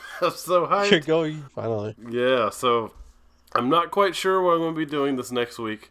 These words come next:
Speaker 1: I've
Speaker 2: Mm-hmm.
Speaker 1: gotta get that figured out, but I'm gonna start getting on a more normal schedule, so we'll, that way I don't have to give people an episode last minute.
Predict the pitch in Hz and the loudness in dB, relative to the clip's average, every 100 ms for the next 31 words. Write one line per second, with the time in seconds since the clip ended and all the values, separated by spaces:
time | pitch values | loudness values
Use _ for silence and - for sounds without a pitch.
0 | _ _ _ _ _ - 104 143 131 117 | _ _ _ _ _ -6 -4 0 2 4
1 | 117 123 117 - 113 107 107 104 110 110 | 2 -2 -4 -4 -6 -2 -2 -2 -2 -4
2 | 120 117 - 123 113 117 117 117 131 156 | -2 -4 -4 -6 -4 -2 0 0 0 -2
3 | 175 170 170 180 - 147 139 147 - 104 | -2 -2 -2 -6 -8 -10 -10 -12 -12 -10
4 | 107 104 _ _ _ - _ _ _ - | -10 -10 _ _ _ -20 _ _ _ -10
5 | 104 107 - - 113 104 107 101 92 98 | -6 -6 -8 -12 -6 -4 0 0 -2 -6
6 | 90 - _ _ _ _ _ _ _ _ | -8 -10 _ _ _ _ _ _ _ _
7 | _ _ _ _ _ - - 101 - 101 | _ _ _ _ _ -14 -8 -8 -6 -6
8 | 92 92 92 - 90 87 87 - 127 | -2 -2 -2 -4 -6 -4 -8 -8 -6